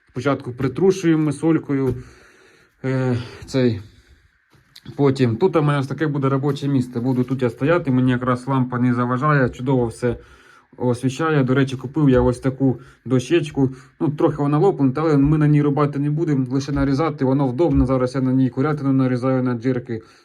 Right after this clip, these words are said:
Чудово, вона, ну, широка, зручна. Також ось ніж в роботі дуже файний. Якби не шкодую,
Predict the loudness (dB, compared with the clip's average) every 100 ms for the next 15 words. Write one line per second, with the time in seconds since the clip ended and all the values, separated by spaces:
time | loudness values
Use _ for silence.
0 | _ -2 0 2 2 0 0 -4 -6 -8
1 | -2 0 2 2 0 -2 -12 _ _ -4
2 | -4 -2 -4 -2 -6 -8 -10 -8 -4 -2
3 | -2 -6 -6 -2 0 2 0 -2 -2 -4
4 | -2 0 2 0 -2 -10 _ _ _ _
5 | -8 -4 -2 0 0 -2 -2 -2 -2 -6